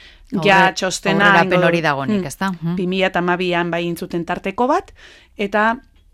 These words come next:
Speaker 1: bueno, e, bi mila eta hamalaurako zeon aurreikusita, ez dakigu. Baina bitartean ateratzen junten dian hauetan, ba, ba,
Speaker 2: Mhm.
Speaker 1: bueno, badaude emaitzak. Eta kasu hontan, orain,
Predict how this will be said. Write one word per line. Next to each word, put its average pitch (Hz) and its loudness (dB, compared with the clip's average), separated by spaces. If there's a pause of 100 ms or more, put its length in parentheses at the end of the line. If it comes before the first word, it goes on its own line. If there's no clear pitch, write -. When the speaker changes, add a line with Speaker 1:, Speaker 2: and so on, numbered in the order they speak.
(280)
Speaker 1:
bueno, 190 0 (100)
e, 185 -2
bi 196 0
mila 196 0
eta 185 0 (320)
hamalaurako 202 0
zeon 185 -2
aurreikusita, 190 -6
ez - -10
dakigu. 165 -8 (300)
Baina 254 2
bitartean 254 0
ateratzen 196 -4
junten 180 -6
dian 175 -2
hauetan, 175 -2
ba, - -16 (140)
ba, 175 0
Speaker 2:
Mhm. 156 -2
Speaker 1:
bueno, 175 -2
badaude 185 4
emaitzak. 170 -4 (420)
Eta 208 2
kasu 240 0
hontan, 233 -4 (400)
orain, 196 -2